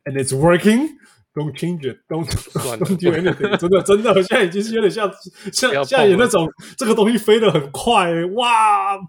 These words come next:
Speaker 1: 麦克当啦，拜托欸，<laughs> 这种感觉啦，yeah。那我们回到说，为什么这些东西很成功？那，那我觉得，呃，当然我们，我们刚刚讨论这些改变，重点环绕的就是，好了，你要看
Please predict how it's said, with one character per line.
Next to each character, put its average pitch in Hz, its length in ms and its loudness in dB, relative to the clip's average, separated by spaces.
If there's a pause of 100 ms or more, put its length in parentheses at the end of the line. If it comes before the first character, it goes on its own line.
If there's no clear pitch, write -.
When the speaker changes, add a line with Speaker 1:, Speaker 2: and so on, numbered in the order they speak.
Speaker 1:
麦 170 120 -12
克 151 160 -10
当 139 160 -6
啦， 139 160 -8
拜 143 160 -10
托 135 260 -6
欸， 135 120 -10 (300)
<laughs> - 360 -14
这 151 60 -2
种 147 180 -2
感 123 220 -6
觉 - 120 -8
啦， 123 200 -14 (100)
yeah。 123 240 -8 (520)
那 220 200 0 (100)
我 180 60 -2
们 196 160 -2
回 170 160 2
到 202 240 2
说， 185 340 0
为 185 100 2
什 127 120 -6
么 117 80 -10
这 131 100 -4
些 135 60 2
东 131 180 -4
西 123 140 -8
很 113 160 -8
成 110 220 -14
功？ 110 220 -12 (100)
那， 127 280 -10 (460)
那 135 240 -6
我 131 80 -8
觉 139 160 -6
得， 131 180 -4 (160)
呃， 135 100 -18
当 139 140 -6
然 131 140 -4
我 120 80 -12
们， 113 140 -16 (120)
我 131 60 -14
们 123 80 -10
刚 135 120 -6
刚 147 60 -6
讨 120 140 -10
论 123 120 -10
这 127 100 -8
些 120 100 -10
改 107 180 -12
变， 110 180 -14 (160)
重 127 200 -8
点 107 180 -14 (260)
环 113 180 -14
绕 123 200 -10 (200)
的 110 100 -10 (240)
就 127 140 -8
是， 120 280 -12 (280)
好 143 100 -6
了， 143 80 0
你 139 80 -6
要 151 80 -4
看 175 340 -4